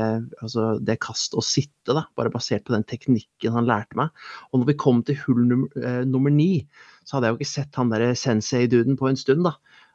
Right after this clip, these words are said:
Og så plutselig så tar jeg det beste kastet jeg har tatt i hele mitt liv. Altså, det var bare helt sånn brutalt amazing. Det kunne vært med i V M, liksom. Og akkurat da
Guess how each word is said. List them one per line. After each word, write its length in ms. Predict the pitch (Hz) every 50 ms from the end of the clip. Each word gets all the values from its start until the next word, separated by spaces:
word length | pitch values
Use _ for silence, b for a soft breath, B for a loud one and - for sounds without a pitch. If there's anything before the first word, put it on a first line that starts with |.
| b -
Og 80 | 135 123
så 220 | - - 143 131 135
plutselig 540 | 139 - 160 147 - - - - - 127 127
så 60 | 139 139
tar 200 | 131 113 104 120
jeg 20 | 127 135
det 100 | 131 120 - -
beste 380 | 160 143 - - - - 120 -
kastet 300 | - 113 - - - 127
jeg 60 | 117
har 20 | 123 113
tatt 100 | - 123
i 60 | 123
hele 160 | 117 - 113 123
mitt 80 | 113
liv. 240 | 117 120 127 156 160
Altså, 220 | 147 135 131 -
det 60 | 139 127
var 60 | 123 123
bare 80 | 117 120
helt 80 | -
sånn 160 | 120 117 110
brutalt 880 | 104 123 127 - _ - - - - - 101 107 113 117 123 131 - - -
amazing. 500 | 113 113 117 139 147 135 - - 98 95
Det 80 | - 120 -
kunne 140 | 131 135 135
vært 160 | - - - -
med 140 | 113 120 117
i 40 | 110 123
V 100 | 131 120 104 104
M, 140 | 113 139 160 165
liksom. 280 | 170 - 214 214 202 - _ _ _ _ _ _ - 143
Og 80 | - - -
akkurat 460 | - - _ _ - 165 151 147 147 -
da 120 | 160 147